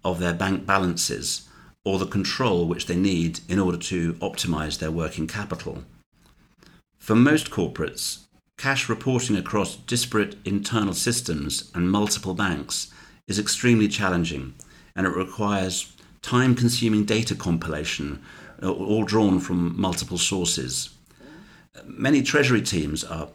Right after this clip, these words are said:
over-reliant on Excel spreadsheets and other manual processes which they're using for gathering account information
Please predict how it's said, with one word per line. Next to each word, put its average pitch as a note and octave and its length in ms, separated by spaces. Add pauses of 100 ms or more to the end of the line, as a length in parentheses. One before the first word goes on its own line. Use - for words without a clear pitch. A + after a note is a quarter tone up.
(140)
over-reliant G2+ 960 (100)
on E2+ 360
Excel F2 320
spreadsheets - 880 (300)
and E2+ 160
other G2+ 280
manual F#2 460
processes D2+ 840 (100)
which G#2+ 180
they're F#2+ 100
using G2 420
for F2+ 100
gathering F2 600
account F#2 480
information E2 680